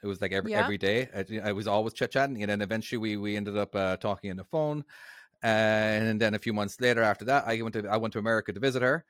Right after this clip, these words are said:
Speaker 1: Again, and then a few months after, after that, she went to Ireland to visit me. Uh, got her, uh, I got her pregnant when she came to visit me. So, and then a few months more later after that, I moved to America. And then two weeks after that, I got married, you know,
Speaker 2: Wow.
Speaker 1: and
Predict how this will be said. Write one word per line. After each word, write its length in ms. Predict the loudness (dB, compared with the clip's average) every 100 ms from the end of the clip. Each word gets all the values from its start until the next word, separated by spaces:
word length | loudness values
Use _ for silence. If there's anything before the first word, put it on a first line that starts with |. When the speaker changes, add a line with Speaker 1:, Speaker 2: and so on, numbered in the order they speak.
| _ _ _
Speaker 1:
Again, 240 | -4 -4 -8
and 80 | -6
then 120 | -4
a 300 | -4 _ _
few 100 | -6
months 220 | -2 -2 0
after, 240 | 0 -2 -4
after 240 | -2 0
that, 220 | 4 4 4
she 180 | -2
went 180 | 0 0
to 120 | -2 -4
Ireland 340 | 0 2 2 0
to 60 |
visit 320 | 0 -2 -4
me. 480 | -4 -2 0 -2 -4 _
Uh, 540 | -2 -2 -2 -2 -4 -2
got 180 | 0
her, 140 | 0 -2 -2
uh, 220 | -2 -2 -4 -12 -18 -4
I 120 | -2
got 140 | 0
her 60 | -2
pregnant 480 | 2 0 0 -8 -10
when 120 | -8 -8
she 100 | -6
came 120 | -8
to 80 | -4
visit 240 | -6 -4
me. 180 | -8 -8
So, 280 | -4 -2 -2
and 120 | -2
then 120 | -4
a 40 | -4
few 140 | -4
months 240 | -4 -6
more 160 | -4 -4
later 220 | -2 0 2
after 260 | 0 0
that, 260 | 0 0 -4 _ _ -20 -20 _
I 340 | 0 2 2 0
moved 500 | -2 0 -2 -2 -10
to 120 | -8
America. 540 | -4 -4 -4 -4 -6 -6 _
And 60 | -12
then 80 | -8
two 120 | 0
weeks 220 | 0 2
after 220 | -2 -2
that, 180 | -4 -6
I 60 | -6
got 180 | -14 -8
married, 400 | -2 0 0 -2 -6 -20 -20 -20 _
you 80 | -4
know, 180 | 0 2
Speaker 2:
Wow. 320 | 0 0 0 2
Speaker 1:
and 380 | 2 2 0